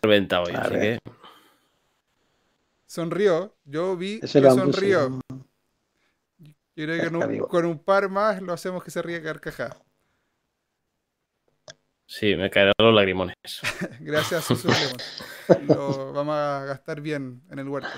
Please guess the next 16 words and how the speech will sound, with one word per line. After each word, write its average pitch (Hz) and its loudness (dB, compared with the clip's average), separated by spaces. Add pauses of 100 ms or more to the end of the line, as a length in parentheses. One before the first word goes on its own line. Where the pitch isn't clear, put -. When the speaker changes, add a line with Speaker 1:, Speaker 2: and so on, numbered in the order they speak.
(120)
Speaker 3:
los 139 -12
materiales 143 -4
que - -14
se 151 -8
vienen, 123 -8 (440)
de 139 -16
cosas 156 -12
que 143 -16
se 139 -12
vienen. 120 -14 (580)
Lauri 185 4
hace 208 2
una 202 2
pregunta 196 -4
súper 208 -2
buena. 147 0